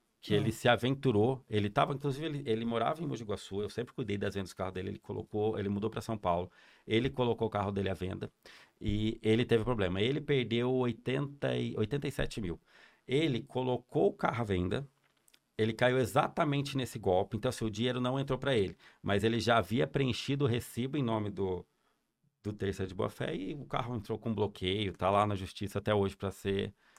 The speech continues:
Speaker 1: resolvido. Mas é muito comum, Anderson, eu canso de ver ali, é impressionante.
Speaker 2: Num caso desse aí, o cara, tipo assim, não conseguiu pegar o carro, mas o cara conseguiu pedir o bloqueio.
Speaker 1: Exato, é, ele bloqueia. A,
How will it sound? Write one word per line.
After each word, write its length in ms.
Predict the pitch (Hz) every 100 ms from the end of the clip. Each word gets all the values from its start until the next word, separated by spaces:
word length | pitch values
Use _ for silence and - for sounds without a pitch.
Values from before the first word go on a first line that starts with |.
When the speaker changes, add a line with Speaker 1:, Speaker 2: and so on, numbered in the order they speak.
| _
Speaker 1:
resolvido. 520 | 101 92 107 92 92 104
Mas 220 | 120 147
é 40 |
muito 540 | 135 117 117 127 131 -
comum, 340 | 117 95 90
Anderson, 360 | 87 85 - 92
eu 140 | - _
canso 320 | 110 120 -
de 100 | 120
ver 260 | 95 95 101
ali, 380 | 90 90 104 107
é 80 |
impressionante. 720 | 104 104 101 127 90 87 - -
Speaker 2:
Num 140 | 180
caso 280 | 170 175 165
desse 280 | 156 170 180
aí, 80 | 180
o 60 |
cara, 300 | 190 196 185
tipo 180 | 165 -
assim, 240 | 175 - 170
não 180 | 202
conseguiu 320 | 226 208 196 196
pegar 220 | 202 180
o 60 | 175
carro, 260 | 214 214
mas 180 | 240 214
o 40 | 214
cara 200 | 202 185
conseguiu 280 | 170 190
pedir 200 | 175 180
o 40 | 180
bloqueio. 480 | 196 - 190 139 123 -
Speaker 1:
Exato, 520 | 120 127 110 104 107
é, 100 | 104
ele 80 | 98
bloqueia. 400 | 90 110 113
A, 40 | 113